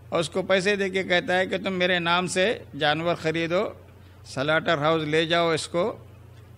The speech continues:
और वहाँ कुर्बानी करके ले आओ, तो या आदमी के पास वक्त नहीं है, वो सफ़र पे जा रहा है, ईद की नमाज़ पढ़ते ही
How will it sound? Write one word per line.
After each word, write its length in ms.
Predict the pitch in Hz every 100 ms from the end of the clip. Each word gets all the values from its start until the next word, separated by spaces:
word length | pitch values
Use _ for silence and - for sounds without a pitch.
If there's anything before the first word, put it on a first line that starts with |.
| -
और 320 | 160 170 175 175
वहाँ 260 | 170 190
कुर्बानी 600 | 185 170 160 165 180 247 -
करके 320 | 170 165 - 185
ले 200 | 160 151
आओ, 260 | 135 139 - - - - - - - -
तो 720 | 220 208 208 196 180 170 156 - - - - - - - -
या 540 | 160 202 202 185 156 - - - - - -
आदमी 440 | 165 175 175 190
के 140 | 185 180
पास 280 | 180 170
वक्त 260 | 175 196 202
नहीं 120 | 196
है, 60 | 185
वो 60 |
सफ़र 320 | 170 180 214 214
पे 140 | 202
जा 220 | 165 156
रहा 200 | 147 147
है, 120 | 151 - - - - - - - - - - - -
ईद 160 | 156 156
की 140 | 170
नमाज़ 280 | 151 147 147
पढ़ते 360 | - 151 123 147
ही 240 | 156 180